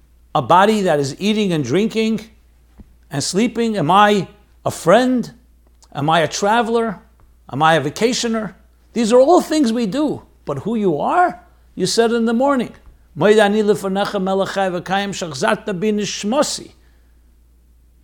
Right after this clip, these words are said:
Elokai ato,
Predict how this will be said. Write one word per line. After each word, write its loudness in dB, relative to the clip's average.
Elokai 0
ato, -4